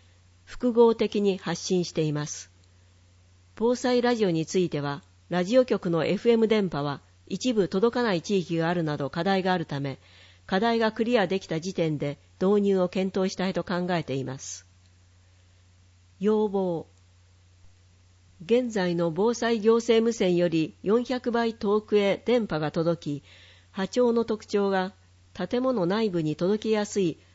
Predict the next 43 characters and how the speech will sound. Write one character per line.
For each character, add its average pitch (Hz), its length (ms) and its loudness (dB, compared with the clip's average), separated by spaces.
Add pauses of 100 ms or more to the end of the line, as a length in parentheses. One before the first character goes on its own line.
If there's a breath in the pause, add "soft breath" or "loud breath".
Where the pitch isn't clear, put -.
(140 soft breath)
ポ 185 140 -6
ケ 254 120 2
ベ 233 120 2
ル 220 100 0
の 214 140 0
二 202 140 -2
百 247 280 -4
八 233 280 -6
十 233 200 2
メ 220 120 0
ガ 220 120 -2
ヘ 220 160 -4
ル 214 100 0
ツ 214 160 -4
電 208 220 0
波 160 180 -2
を 147 180 -6 (200)
使 - 220 -4
用 190 200 0
し - 120 -12
た 165 240 -6 (400 soft breath)
防 226 180 2
災 240 220 -2
ラ 233 140 -2
ジ 202 120 2
オ 165 60 2
が 156 100 0
有 190 220 2
効 226 200 2
で 208 100 0
あ 208 60 0
る 185 100 -2
た 151 140 -6
め 147 220 -6 (260 soft breath)
導 208 200 4
入 214 140 4
す 202 140 -4
る 190 80 0
べ 180 140 -4
き - 120 -6
で 143 120 -6
あ 139 100 -8
る。 139 160 -14